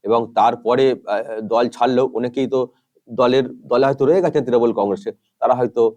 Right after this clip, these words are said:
আহ, সহ্য করতে পারছেন না তৃণমূল কংগ্রেসের আচার আচরণ, ফলে ওই শুভেন্দু পুরনো নেতা, তার সঙ্গে যোগাযোগ করে তথ্যগুলোকে শেয়ার করে দেওয়া আর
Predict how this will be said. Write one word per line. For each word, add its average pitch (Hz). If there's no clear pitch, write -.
আহ, 107
সহ্য 104
করতে 101
পারছেন 98
না 131
তৃণমূল 95
কংগ্রেসের 90
আচার -
আচরণ, 104
ফলে -
ওই 147
শুভেন্দু 120
পুরনো 113
নেতা, 107
তার 101
সঙ্গে 107
যোগাযোগ 92
করে 139
তথ্যগুলোকে 95
শেয়ার 85
করে 78
দেওয়া 71
আর -